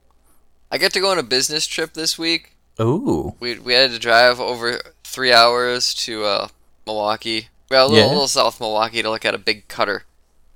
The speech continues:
Speaker 1: And, um, that was, that was interesting 'cause, like,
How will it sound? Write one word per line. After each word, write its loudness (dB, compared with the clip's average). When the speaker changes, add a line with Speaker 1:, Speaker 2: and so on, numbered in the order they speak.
Speaker 1:
And, -6
um, -2
that 6
was, -2
that 6
was 2
interesting -4
'cause, -4
like, -2